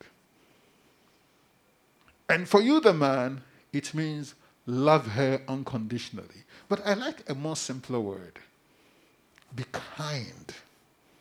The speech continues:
Amen. Men struggle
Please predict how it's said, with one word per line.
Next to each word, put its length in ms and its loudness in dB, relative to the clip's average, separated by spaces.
Amen. 460 -14
Men 640 -4
struggle 880 -2